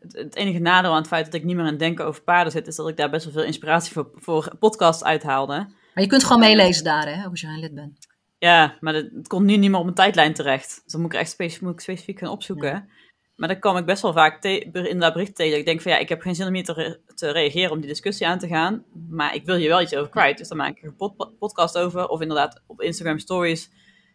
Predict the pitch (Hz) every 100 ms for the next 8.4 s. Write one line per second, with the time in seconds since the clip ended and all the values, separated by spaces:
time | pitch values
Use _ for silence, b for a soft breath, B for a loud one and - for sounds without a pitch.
0 | _ 160 151 - 160 165 - - 202 180
1 | 180 170 165 165 - 156 160 160 180 180
2 | 170 165 165 - _ _ 156 160 156 160
3 | _ - - _ - 151 127 - _ -
4 | _ _ 139 147 143 147 139 - 143 135
5 | 139 143 151 151 147 151 156 151 - -
6 | _ _ _ 139 - 143 147 143 139 139
7 | 143 139 - 147 - 156 165 170 - -
8 | 156 147 160